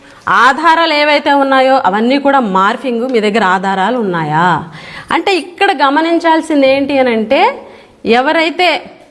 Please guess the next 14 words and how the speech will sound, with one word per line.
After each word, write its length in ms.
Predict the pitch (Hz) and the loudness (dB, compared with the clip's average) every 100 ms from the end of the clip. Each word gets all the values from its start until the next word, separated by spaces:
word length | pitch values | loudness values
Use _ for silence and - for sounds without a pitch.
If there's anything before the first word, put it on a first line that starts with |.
| - | -4
నిందితుడు 560 | 240 294 320 330 302 269 | 0 2 2 2 0 2
ఉన్నాడో, 540 | 262 240 220 262 - - - - - 214 | 2 2 2 0 -2 -8 -20 -20 -10 0
మీ 220 | 269 294 | 2 2
పిఏ 400 | 277 269 311 311 | 0 0 2 0
సతీష్ 460 | 294 233 320 320 | -2 -2 -2 0
ఎవరైతే 400 | 262 269 277 269 | 0 2 0 0
ఉన్నారో, 680 | 262 240 233 220 240 254 247 | 0 2 2 2 2 0 -2
ఆయన 320 | 208 240 311 320 | -2 0 0 -2
ప్రెస్ 340 | 302 277 311 | -2 -2 0
మీట్ 280 | 330 330 302 | 0 0 -2
పెట్టి 240 | 294 330 | -2 0
ఏవైతే 600 | 269 269 311 320 320 330 | 0 2 2 0 0 0
వ్యాఖ్యలు 400 | 311 294 294 294 | 2 0 0 -2
చేశారో, 580 | 285 269 277 247 277 427 | 0 0 2 2 2 0